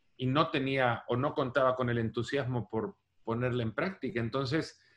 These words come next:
eh, entré muy por debajo de donde estaban todos y terminé saliendo un poquitito más arriba del resto, todo por, por aprovechar la oportunidad que me dieron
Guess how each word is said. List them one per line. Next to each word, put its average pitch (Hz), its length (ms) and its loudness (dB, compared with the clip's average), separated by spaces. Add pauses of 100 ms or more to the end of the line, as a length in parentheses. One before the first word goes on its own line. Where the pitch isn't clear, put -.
(320)
eh, 110 380 0
entré 120 400 2
muy 180 240 4
por 160 220 2
debajo 147 460 4
de 127 80 4
donde 123 200 2
estaban 160 420 0
todos 185 280 4
y 160 60 0
terminé 135 400 -2
saliendo 156 520 0
un 147 140 -4
poquitito 151 420 -2
más 147 180 2
arriba 135 400 0 (460)
del 113 180 -2
resto, 160 400 0
todo 151 300 2
por, 127 400 0
por 113 380 -2
aprovechar 117 600 2
la 165 100 4
oportunidad 120 520 0
que 151 80 -4
me 135 100 -2
dieron 175 460 0